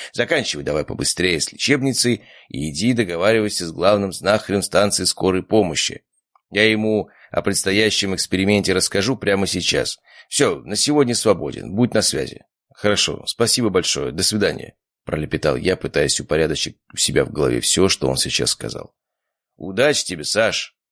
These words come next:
крикнул Обухов, когда я уже шагнул за порог. "Спасибо", ответил я и закрыл за собой дверь. Глубокий вдох и медленный выдох.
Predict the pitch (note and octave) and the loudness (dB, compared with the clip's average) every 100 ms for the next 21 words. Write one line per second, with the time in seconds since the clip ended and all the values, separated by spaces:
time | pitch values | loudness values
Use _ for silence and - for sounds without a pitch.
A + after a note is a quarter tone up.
0 | _ - E2+ - E2 G#2+ F#2 F2 - E2+ | _ -4 -2 0 2 2 0 -6 -6 -2
1 | E2 E2 D2+ D#2 - D#2 - D#2 - - | 2 2 0 -2 0 0 0 -2 -2 -2
2 | C#2 A#1 - _ _ _ - G#2+ - D3+ | -2 -4 -10 _ _ _ -4 -2 2 2
3 | G2+ - _ _ _ - C#2+ D#2 - C#2 | 0 -2 _ _ _ -6 0 0 0 -2
4 | F#2 F#2 E2 - - - G#2 - B1+ B1+ | 0 0 0 -6 -10 -4 0 0 -2 -6
5 | - - _ _ _ _ _ _ _ _ | -8 -14 _ _ _ _ _ _ _ _
6 | - C#2 C2+ B1 A#1 E2 G2+ B2+ F#2 C2+ | -2 0 0 -4 -8 0 2 2 -2 -2
7 | C#2+ - - - G1+ G1+ - _ | -2 -2 -6 -10 -10 -12 -16 _